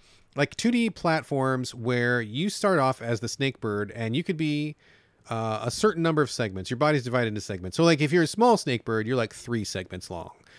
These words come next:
And if you're a long one, then you're, like, eight, nine, ten, eleven, twelve segments long.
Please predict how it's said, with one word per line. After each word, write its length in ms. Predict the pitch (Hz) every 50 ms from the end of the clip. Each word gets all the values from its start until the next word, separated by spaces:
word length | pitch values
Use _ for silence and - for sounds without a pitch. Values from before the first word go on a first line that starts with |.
| - - - _
And 100 | 120 120
if 100 | 120 113
you're 100 | 135 131
a 60 | 123 123
long 280 | 143 185 214 202 147
one, 120 | 123 117 107
then 140 | 113 117
you're, 80 | 117 113
like, 220 | 110 104 101 95 -
eight, 220 | 113 110 107 101
nine, 220 | 107 104 104 101 92
ten, 120 | 104 104
eleven, 240 | 98 98 98 95 90
twelve 320 | - - 104 95 92 90
segments 380 | - 110 98 90 95 90 - -
long. 340 | 95 92 90 90 87 90